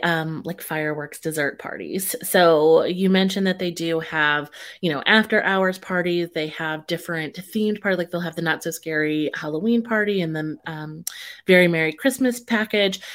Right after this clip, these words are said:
So those are themed parties that come out through the year. They do, uh, require a separate ticket, um, but they,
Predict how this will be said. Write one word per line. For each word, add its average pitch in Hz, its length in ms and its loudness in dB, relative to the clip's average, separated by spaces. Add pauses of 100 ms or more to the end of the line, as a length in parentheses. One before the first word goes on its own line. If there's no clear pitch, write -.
(140)
So 202 400 8
those 214 380 6
are 254 120 4
themed 180 480 -2
parties 160 340 -2
that 156 140 -8
come 165 120 -8
out 151 260 -6
through 160 160 -6
the 156 80 -8
year. 151 200 -4
They 156 180 -4 (100)
do, 190 440 -2 (160)
uh, 170 60 -6 (220)
require 160 440 0
a 151 80 -2
separate - 480 -10
ticket, - 500 -6 (420)
um, 147 640 -2
but 170 320 0
they, 160 420 2